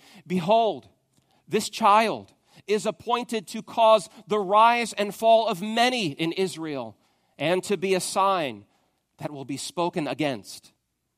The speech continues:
so that the thoughts of many hearts would be revealed." Luke records he blessed both of them and specifies what he said to Mary, "And a sword will pierce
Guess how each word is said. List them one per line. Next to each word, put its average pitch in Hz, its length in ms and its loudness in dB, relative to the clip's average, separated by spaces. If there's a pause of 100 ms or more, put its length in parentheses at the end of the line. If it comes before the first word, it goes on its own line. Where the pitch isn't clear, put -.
(160)
so - 240 -8
that 165 200 -2
the 156 100 -8
thoughts - 580 -4 (420)
of 131 180 -14
many 190 320 -2
hearts 165 720 -10 (380)
would 127 120 -16
be 139 120 -10
revealed." 127 640 -12 (840)
Luke 175 220 -10
records 165 540 -12 (160)
he 156 160 -10
blessed 147 360 -12
both 143 280 -14
of 117 80 -20
them 120 220 -10
and 117 120 -12 (160)
specifies 175 1040 -4
what 160 260 -10
he 160 160 -12
said 156 380 -8
to - 120 -16
Mary, 131 540 -10 (540)
"And 165 180 -2
a 160 80 -2
sword 180 720 -4 (580)
will 120 200 -10
pierce - 640 -10